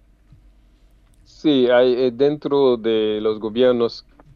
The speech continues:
presentes, eh, en el Consejo de Seguridad hay una negociación que se está haciendo sobre esta cuestión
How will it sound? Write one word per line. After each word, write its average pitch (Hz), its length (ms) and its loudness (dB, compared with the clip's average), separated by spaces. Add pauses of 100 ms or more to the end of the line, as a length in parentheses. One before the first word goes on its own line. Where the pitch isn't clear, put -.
(280)
presentes, 117 800 -4
eh, 101 500 -2
en 98 60 -8
el 98 120 -8
Consejo 113 440 -6
de 107 80 -8
Seguridad 104 420 -4
hay 113 80 -2
una 107 160 -4
negociación 117 720 -2
que 120 100 -4
se 107 100 -8
está 107 180 -4
haciendo 113 460 -6 (580)
sobre 101 640 -2
esta 101 220 -8
cuestión 147 460 -4